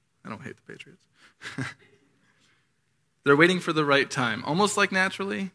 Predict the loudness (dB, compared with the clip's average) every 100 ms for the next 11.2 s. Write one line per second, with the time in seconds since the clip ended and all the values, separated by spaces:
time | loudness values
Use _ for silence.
0 | -4 0 2 2 0 -2 -4 -4 -6 -2
1 | -2 -2 -2 -2 0 0 -2 -6 -6 -6
2 | -6 -6 -6 -6 -6 -8 -10 -10 -10 -10
3 | -8 -6 -6 -10 _ _ _ _ _ _
4 | _ -2 -2 -2 -4 -4 -2 -2 -4 -8
5 | -6 -6 -6 -4 -4 -6 -12 -14 _ _
6 | _ _ _ _ _ -14 -14 -12 -10 -8
7 | -8 -10 -14 -6 -4 0 0 -2 -4 -4
8 | -4 -4 -8 _ _ _ _ _ _ _
9 | _ _ _ _ _ _ _ _ _ -20
10 | _ _ _ -10 -6 -6 -8 -10 -10 -10
11 | -12